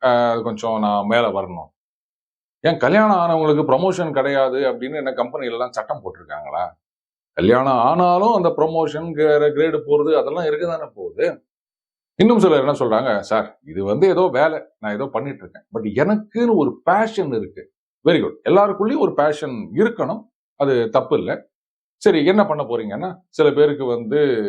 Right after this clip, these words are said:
இசை, அது ஒரு பேஷனா இருக்கும், சில பேருக்கு வந்து நடிப்பு, சில பேருக்கு ஓவியம், இந்த மாதிரி விஷயங்கள் இருக்கும்.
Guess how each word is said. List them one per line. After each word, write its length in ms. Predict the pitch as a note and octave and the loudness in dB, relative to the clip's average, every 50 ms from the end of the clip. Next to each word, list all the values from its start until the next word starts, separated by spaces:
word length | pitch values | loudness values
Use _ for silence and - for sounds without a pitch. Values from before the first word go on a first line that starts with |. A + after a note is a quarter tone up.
| F#2+ F2+ E2+ - _ - | -4 -6 -8 -10 _ -4
இசை, 460 | - E3 D#3+ - D3 - - - _ _ | -4 -2 0 0 0 0 -2 -8 _ _
அது 220 | - B2+ B2+ B2+ | -2 0 0 0
ஒரு 140 | A#2+ A2+ G#2+ | 0 0 0
பேஷனா 420 | G#2+ G#2+ G#2+ G#2 - G#2+ F#2 E2+ | 0 -2 -2 -2 -4 -8 -8 -8
இருக்கும், 280 | D#2+ D2+ - - C3 D#3+ | -8 -10 -10 -12 -12 -6
சில 200 | - D#3+ C3+ A#2+ | -2 0 0 2
பேருக்கு 320 | G#2 A#2+ A#2 - A2 A2+ | 2 2 2 0 0 -2
வந்து 220 | G#2+ G#2 F#2+ G2 F#2+ | -4 -4 -6 -8 -6
நடிப்பு, 540 | F#2+ G#2+ A2+ A#2 B2 A2 - - F#2 C3 C#3 | -2 -2 0 0 -2 -4 -6 -6 -6 -6 -4
சில 200 | C#3 C3 A#2 A2 | -2 0 0 2
பேருக்கு 400 | G#2+ A2 A2 G#2+ G#2+ - G2 F#2+ | 2 2 0 0 -2 -6 -4 0
ஓவியம், 520 | G#2 B2 C3+ B2+ G2 G2 F#2 A2+ - - | 0 2 0 0 -2 -6 -8 -10 -8 -8
இந்த 180 | E3+ D#3+ D3 D#3+ | -6 -2 -2 0
மாதிரி 220 | D3+ C#3 B2+ B2 | 0 0 0 -2
விஷயங்கள் 440 | A#2+ A#2+ - - C3 G#2+ F#2+ E2 D#2+ | -4 -6 -8 -8 -10 -10 -10 -10 -12
இருக்கும். 300 | D#2 D2+ - _ _ | -14 -14 -16 _ _